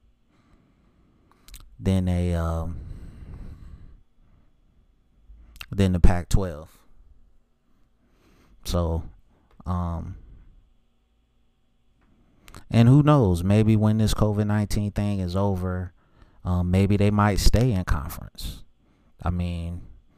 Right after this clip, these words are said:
I doubt it for Notre Dame because they like that, um, exclusive T V deal.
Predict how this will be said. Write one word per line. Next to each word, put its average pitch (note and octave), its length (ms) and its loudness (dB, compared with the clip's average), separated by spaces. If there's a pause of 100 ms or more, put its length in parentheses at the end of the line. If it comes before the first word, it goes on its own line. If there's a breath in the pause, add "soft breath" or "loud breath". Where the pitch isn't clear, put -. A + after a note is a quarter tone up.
(260 loud breath)
I G2+ 120 2
doubt G2+ 360 6
it F#2 100 -2
for G2 140 -4
Notre F#2 340 2
Dame F#2+ 340 0
because F2 360 -2
they F#2 160 0
like F2+ 340 -2
that, E2+ 360 -4
um, F2 580 -10 (520 soft breath)
exclusive - 720 -2
T G2 200 -2
V A2 200 2
deal. E2+ 440 -2